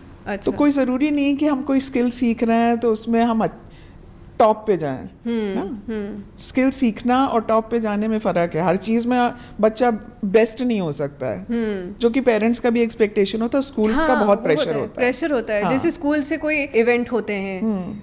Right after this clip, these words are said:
Speaker 1: अ, कोई dance competition हो गया, कोई speech, अ, का competition हो
Speaker 2: हम्म।
Speaker 1: गया, या essay का, अ, competition हो गया। अब essay में writing skills
Speaker 2: हम्म।
Speaker 1: होती हैं आपकी,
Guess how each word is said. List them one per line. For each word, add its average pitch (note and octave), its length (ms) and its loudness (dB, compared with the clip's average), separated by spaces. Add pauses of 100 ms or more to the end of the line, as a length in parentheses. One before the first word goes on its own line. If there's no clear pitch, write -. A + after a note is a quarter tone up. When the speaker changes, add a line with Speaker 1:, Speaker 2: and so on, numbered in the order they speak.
(220)
Speaker 1:
अ, G3+ 120 -4
कोई G#3 200 0
dance G#3+ 300 0
competition G#3 580 -2
हो G3 160 -2
गया, F#3+ 420 0 (100)
कोई G3+ 180 0
speech, - 680 -4
अ, - 100 -16
का G3 400 0
competition G3 600 -4
हो F#3+ 80 0
Speaker 2:
हम्म। F#3 120 -2
Speaker 1:
गया, F#3 280 2
या F#3+ 280 2
essay G#3 320 0
का, G#3 380 0
अ, F#3 500 -6
competition G#3 480 -2
हो F#3 120 -4
गया। F#3 240 -2
अब F#3+ 160 -4
essay G3 280 2
में A3 180 2
writing G#3 360 2
skills G#3+ 400 -2
Speaker 2:
हम्म। G3 120 -2
Speaker 1:
होती G3+ 260 -2
हैं F#3+ 200 -2
आपकी, F#3 380 -8